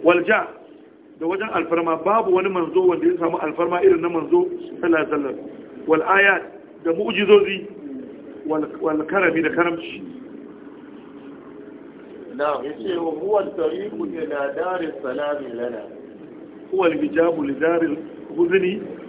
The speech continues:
Speaker 1: wan niqami. Manzon Allah shine hanya zuwa ga gidan aminci. In kana son shiga aljanna, to, ana bin ta hanyar manzon Allah ne sallallahu alaihi wasallam.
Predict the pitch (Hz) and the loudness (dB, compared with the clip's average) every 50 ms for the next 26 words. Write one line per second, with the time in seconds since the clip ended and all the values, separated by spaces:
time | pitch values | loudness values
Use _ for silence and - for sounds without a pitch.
0 | - - - - - - - 139 139 139 147 170 165 165 139 120 120 117 - - | -12 -12 -12 -12 -12 -6 -2 -2 -2 2 2 2 2 2 -2 -4 -4 -8 -8 -10
1 | - - - - - - - - - - - - - - - - - - - - | -12 -12 -14 -14 -14 -16 -16 -16 -16 -16 -16 -16 -16 -18 -18 -18 -18 -18 -18 -16
2 | - - 160 160 160 156 180 208 208 214 220 214 196 175 - - 220 202 185 160 | -12 -4 -2 -2 0 2 2 4 4 4 6 6 4 4 4 2 2 2 2 2
3 | 165 185 190 185 170 160 135 - - - - - - - - - - - - - | 2 2 2 2 0 -2 -2 -4 -10 -14 -14 -14 -14 -14 -14 -16 -16 -18 -18 -18
4 | - - - - 196 185 180 156 147 151 147 170 175 180 185 180 180 180 185 180 | -16 -10 -2 2 2 4 4 2 0 2 2 4 4 4 4 2 0 -2 -2 -4
5 | - - - - - - - - - - - - - - 196 196 202 220 208 190 | -4 -8 -12 -14 -14 -16 -16 -16 -18 -18 -18 -18 -14 -10 -8 -2 0 2 2 2
6 | 165 190 190 - 151 143 175 170 160 151 - 160 165 160 151 135 120 - - - | 2 0 0 0 2 2 2 2 2 -2 0 0 -2 0 -2 -8 -10 -12 -16 -20
7 | - - - - - - - - - - - - - 180 196 185 170 160 165 180 | -20 -20 -20 -20 -20 -20 -20 -8 -6 -6 -6 -2 0 0 0 2 2 2 2 0
8 | 180 170 170 170 175 180 175 165 151 143 143 139 135 160 170 175 180 185 180 170 | 0 0 -2 -2 -4 -2 -2 -4 -4 -4 -6 -4 -4 -4 -4 -2 -2 -2 -2 -2
9 | 151 147 151 147 151 165 151 143 143 135 135 135 139 127 - | -2 -4 -6 -4 -4 -2 -2 -2 -4 -4 -6 -6 -8 -8 -10